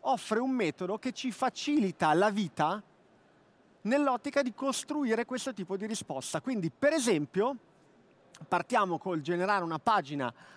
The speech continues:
H T M L. Se vogliamo generare una pagina H T M L, useremo view result.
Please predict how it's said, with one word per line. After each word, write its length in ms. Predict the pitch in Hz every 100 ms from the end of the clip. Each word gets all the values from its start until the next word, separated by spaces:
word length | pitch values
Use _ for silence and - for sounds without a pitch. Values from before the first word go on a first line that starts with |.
| -
H 300 | - 254 220
T 180 | 190 190
M 160 | 170 175
L. 380 | 123 127 180 220
Se 100 | 208
vogliamo 260 | 214 262
generare 380 | 190 214 233 220
una 140 | 175
pagina 480 | 165 240 156 147 127 - _ _ _ _ _ _ _ _ - - -
H 260 | 214 240
T 140 | - 240
M 120 | 240
L, 420 | 233 214 214 269 -
useremo 540 | 214 196 262 220 180
view 260 | 156 180 208
result. 680 | 208 160 120 127 - 202